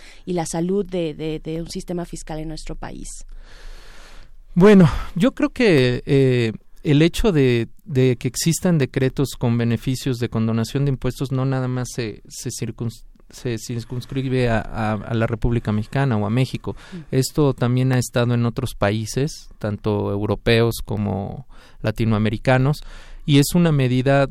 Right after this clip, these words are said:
Speaker 2: vuelvo a repetirlo, como de atraer mayor dinero al, al, a las arcas del gobierno, pues, para llevar a cabo planes sociales, planes de, de transformación del país. O sea, yo, desde mi punto de vista,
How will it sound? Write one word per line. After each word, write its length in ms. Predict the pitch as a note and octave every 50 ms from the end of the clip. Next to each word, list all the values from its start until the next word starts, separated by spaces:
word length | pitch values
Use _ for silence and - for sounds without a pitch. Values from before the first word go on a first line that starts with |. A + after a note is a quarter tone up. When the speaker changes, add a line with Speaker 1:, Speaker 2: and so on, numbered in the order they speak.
| - - - -
Speaker 2:
vuelvo 320 | C3 B2+ C3 C#3 C#3 C#3+
a 20 |
repetirlo, 600 | B2+ A#2+ A2 - A2 G#2+ - C3 B2 A2+ B2 C#3+
como 340 | C3+ - - A#2+ A#2 A2+ A2+
de 240 | A2 A2+ A2+ A2+ - -
atraer 460 | - B2+ A#2+ - B2+ B2 B2+ C3 C3+
mayor 420 | C3+ C3 B2+ A#2+ A#2 C3 C3 C3 C3
dinero 520 | B2+ B2+ B2 B2+ B2 B2 A#2+ B2+ B2+ B2+
al, 280 | A#2 A2 G#2+ G2 - - -
al, 220 | - G#2+ G2+ G2+ -
a 80 | - A2
las 200 | G2+ G#2 - -
arcas 280 | B2 B2+ - - A#2+
del 120 | A#2 A#2+ A2+
gobierno, 400 | A#2+ A#2 B2 B2 A#2 B2 C3 -
pues, 200 | - - - -
para 220 | - - A2 G#2+
llevar 220 | G#2 A2+ A2+ A#2+ B2
a 60 | A#2
cabo 240 | - A#2+ A2+ A2+ A2+
planes 460 | - - A#2+ A#2 A#2+ A#2+ A#2+ A2+ A2 -
sociales, 600 | - G2+ - - B2+ A#2+ A#2 A#2 A#2 A#2+ A#2 -
planes 640 | - - A#2+ A2+ A2+ A#2 A2+ G#2+ G#2 - - - -
de, 220 | C#3 A#2+ G#2+ G2 - _
de 220 | - B2+ A2 G#2 G#2
transformación 760 | - A2+ A2 G#2+ - - A2+ G#2+ G#2+ G#2 - - A#2+ A#2
del 140 | A2+ A2+ G#2+
país. 420 | G#2+ - G2 G2 G2+ G2 - - - - - - - - - - - -
O 40 | -
sea, 120 | - E3 D3
yo, 460 | D3 C#3+ C#3 D3 F#3 G#3+ G#3+ G#3 F#3+
desde 280 | F3+ D3+ D3 D3 C#3+ D3+
mi 100 | D3+ D3+
punto 320 | - - F#3+ G3+ G3 -
de 80 | G3+ E3
vista, 420 | C#3 C#3 C#3 - - - E3 D3+